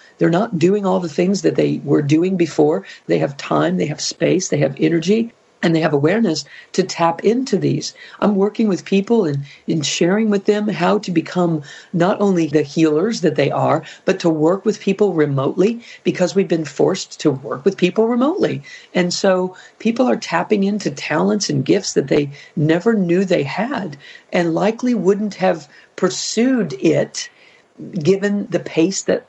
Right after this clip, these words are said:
humanity was in. And so, so many gifts are being revealed in this invisible, behind the scenes, higher states of consciousness aspects of every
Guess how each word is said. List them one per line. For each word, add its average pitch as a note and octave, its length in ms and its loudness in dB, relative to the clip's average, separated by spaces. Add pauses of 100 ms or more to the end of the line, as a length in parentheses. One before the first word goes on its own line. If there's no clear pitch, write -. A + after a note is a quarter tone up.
(140)
humanity E3 540 0
was G3+ 180 2
in. C#4 300 -4 (440)
And F3 160 0
so, E3+ 420 0 (120)
so G#3 380 0
many B3 320 0 (180)
gifts G3+ 480 0
are F3 140 2
being F3+ 400 0
revealed D#3 720 0 (340)
in F#3+ 240 2
this E3+ 240 -2
invisible, G3+ 800 0
behind F#3 640 -2
the D#3+ 40 -2
scenes, F3+ 640 0 (300)
higher G#3 500 -2 (220)
states G3+ 420 -2
of D#3 200 -4
consciousness D#3+ 800 -2 (400)
aspects E3+ 580 -2
of D#3+ 280 -2
every F#3+ 540 0